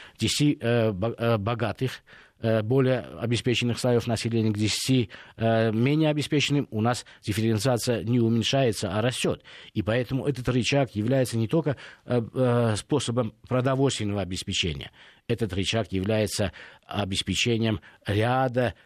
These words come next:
э, критериев, которые улучшают человеческий капитал. А особенно вот в этот переходный период, когда мы видим, что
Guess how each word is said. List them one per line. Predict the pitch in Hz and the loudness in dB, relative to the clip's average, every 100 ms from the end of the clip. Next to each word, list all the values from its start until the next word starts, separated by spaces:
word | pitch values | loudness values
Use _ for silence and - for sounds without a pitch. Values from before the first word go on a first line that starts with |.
| _ _ - | _ _ -4
э, | 127 117 113 117 113 | 2 2 4 2 2
критериев, | 135 120 139 139 127 110 - - | 0 0 2 2 2 -2 -6 -4
которые | 107 - 127 117 127 | -4 2 2 2 2
улучшают | 147 135 123 117 - 127 123 110 | 2 2 2 0 0 2 2 0
человеческий | - 117 117 - 110 | 0 2 0 -2 -4
капитал. | 110 123 117 147 98 - - - - - | -2 0 0 0 0 -6 -18 -20 -20 -4
А | 95 95 85 | -2 -2 -2
особенно | 90 - 123 110 104 | -2 0 0 0 -2
вот | 95 101 | -2 -4
в | 95 107 | -2 -2
этот | 131 90 | -2 -4
переходный | 113 104 117 104 | -2 -2 -2 -2
период, | 92 104 156 | 0 0 0
когда | 113 101 | -2 -4
мы | 98 104 | -2 0
видим, | 139 110 | 0 0
что | 87 90 | -4 -6